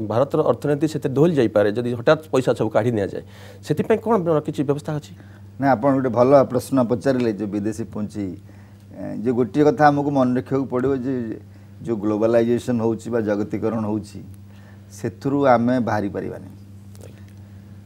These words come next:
Speaker 2: ଆମେ, ତେଣୁ ଆମେ ଅନେକ ବାଟ ଆଗେଇ ଯାଇଛେ, ତେଣୁ ସେଥିରୁ ଗ୍ଲୋବାଲାଇଜେସନ୍‌ରୁ ଆମକୁ ବା-, ଓହରିବା ସମ୍ଭବ ନୁହଁ।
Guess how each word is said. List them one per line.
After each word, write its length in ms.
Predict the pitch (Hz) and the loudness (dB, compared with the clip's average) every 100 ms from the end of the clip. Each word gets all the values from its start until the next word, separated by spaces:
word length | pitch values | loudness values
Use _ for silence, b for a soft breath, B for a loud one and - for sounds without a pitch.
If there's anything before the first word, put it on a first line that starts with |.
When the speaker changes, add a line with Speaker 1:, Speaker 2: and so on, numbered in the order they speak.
| - | -10
Speaker 2:
ଆମେ, 680 | 101 107 117 120 113 110 101 | -6 -2 0 2 0 -2 -2
ତେଣୁ 140 | 123 120 | 0 2
ଆମେ 220 | 113 127 | 4 4
ଅନେକ 240 | 120 123 113 | 4 4 4
ବାଟ 180 | 120 117 | 2 4
ଆଗେଇ 300 | 110 110 113 | 4 4 4
ଯାଇଛେ, 340 | 104 101 - 135 | 4 0 -4 -8
ତେଣୁ 340 | - 113 117 | -4 -2 -4
ସେଥିରୁ 480 | - 110 - 127 135 117 104 101 B B B B - 92 | -4 -6 0 2 4 2 0 -8 B B B B -14 -2
ଗ୍ଲୋବାଲାଇଜେସନ୍‌ରୁ 1000 | 104 107 117 117 110 113 113 117 113 120 | 0 4 6 6 6 0 0 -2 0 2
ଆମକୁ 680 | 113 107 101 113 113 113 104 98 | 2 2 -2 -2 -2 -2 -6 -8
ବା-, 260 | 98 101 107 | -2 -2 0
ଓହରିବା 380 | 107 104 101 104 98 - - | 0 0 0 -2 -4 -10 -12
ସମ୍ଭବ 300 | - 98 90 87 | -8 -6 -4 -6
ନୁହଁ। 220 | 85 | -8